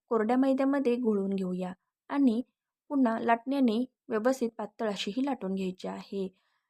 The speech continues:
तर पहा, अशा प्रकारे पुन्हा एकदा मी ही पुरी व्यवस्थित अगदी पातळ स्वरूपात लाटून घेत आहे. तर पहा, अगदी कागदाप्रमाणे पातळ अशी ही कडकणी लाटून झालेली आहे. तर या कडकणीला देखील मी फॉर्कच्या साहाय्याने पुन्हा एकदा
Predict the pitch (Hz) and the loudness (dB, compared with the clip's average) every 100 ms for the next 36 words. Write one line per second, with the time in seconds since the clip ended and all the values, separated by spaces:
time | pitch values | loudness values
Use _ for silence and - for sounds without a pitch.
0 | _ _ - 214 214 196 220 - 226 254 | _ _ -12 -8 -4 -4 -4 -6 -6 -4
1 | 269 269 220 214 226 226 262 247 202 202 | -2 0 0 0 0 0 2 0 0 -2
2 | 208 - 202 214 _ _ _ _ _ - | -4 -4 -4 -4 _ _ _ _ _ -4
3 | 208 190 226 _ - 214 208 247 240 220 | -2 -2 -6 _ -6 -2 0 -2 -4 -8
4 | 226 202 214 208 - 240 240 185 214 254 | -6 -6 -6 -8 -6 -4 -2 -4 -6 -4
5 | 254 - 180 180 180 - 180 180 180 - | -4 -4 -8 -6 -8 -8 -12 -10 -12 -8
6 | 226 247 208 208 - 254 226 214 220 240 | -8 -6 -6 -8 -8 -6 -6 -4 -6 -6
7 | - 240 214 214 254 285 285 247 226 220 | 0 2 4 4 4 4 4 2 2 -2
8 | - 240 226 190 202 214 254 _ _ _ | -2 0 0 0 -2 -2 -2 _ _ _
9 | _ _ 240 190 - 226 294 240 196 185 | _ _ -2 -2 0 0 0 -2 -2 -2
10 | 185 185 180 170 190 170 _ _ - 320 | -2 -2 -4 -6 -8 -10 _ _ -12 -4
11 | 311 311 247 233 240 254 240 254 254 208 | -2 2 2 4 4 4 4 2 0 0
12 | 240 254 208 190 - 233 302 330 330 302 | 0 2 0 0 -4 -4 -2 -4 -2 -4
13 | 320 330 330 277 202 202 | -4 -2 0 2 0 0